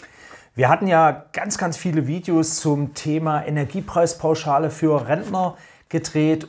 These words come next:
und auch unsere F A Qs dazu im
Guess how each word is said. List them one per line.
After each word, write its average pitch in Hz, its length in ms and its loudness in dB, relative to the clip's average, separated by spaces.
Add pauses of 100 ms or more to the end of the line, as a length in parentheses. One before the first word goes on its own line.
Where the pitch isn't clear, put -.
und 165 280 0
auch 143 260 2
unsere 135 600 -2
F 165 280 -4
A 135 180 -2
Qs 156 480 -2
dazu 135 680 -2 (460)
im 147 480 2